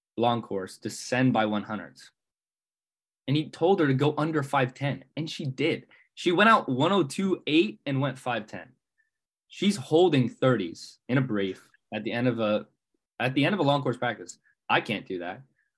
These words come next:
I haven't seen Bobby do that since I've been here. I haven't, I mean, Kieran could probably do it 'cause he's got that speed. But,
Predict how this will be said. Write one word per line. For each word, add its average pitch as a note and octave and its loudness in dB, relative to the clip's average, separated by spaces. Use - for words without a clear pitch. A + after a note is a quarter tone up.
I D#3 6
haven't D3+ 2
seen D3+ 0
Bobby G#2 -2
do G2 -6
that F#2+ -8
since G2+ -12
I've F2 -12
been G2+ -4
here. F2 -14
I A2+ 0
haven't, B2+ 0
I A2 -2
mean, A#2 -2
Kieran G#3 -2
could C3+ -10
probably D#3 2
do C3 2
it A3+ -2
'cause B2+ -10
he's C#3 0
got B2+ 0
that A#2+ 0
speed. A2+ -2
But, G#2+ -2